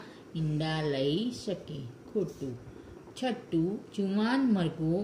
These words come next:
બતકના અસલી રૂપને ઓળખી ગયો. તો અહીંયા આવશે ખોટું.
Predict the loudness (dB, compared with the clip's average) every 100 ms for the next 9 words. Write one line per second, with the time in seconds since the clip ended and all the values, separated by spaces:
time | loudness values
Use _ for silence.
0 | 0 -2 0 -2 0 0 0 -2 -2 -4
1 | -4 -2 2 2 2 0 -2 0 0 0
2 | -2 -2 -6 -2 0 2 0 -2 -8 -16
3 | -20 -14 -6 2 4 4 2 -4 -10 -6
4 | -2 0 -2 -2 0 2 2 0 -6 -16
5 | -14 -2 -2 -2 -6 -10